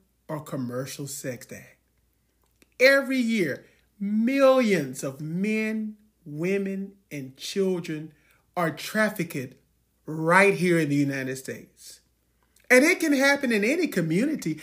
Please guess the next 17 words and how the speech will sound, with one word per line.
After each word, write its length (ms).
and 160
victims 480
can 200
be 320
any 540
age, 640
race, 680
gender, 720
or 100
nationality. 1120
Now, 140
how 400
do 120
they 180
get 220
their 140
victims? 800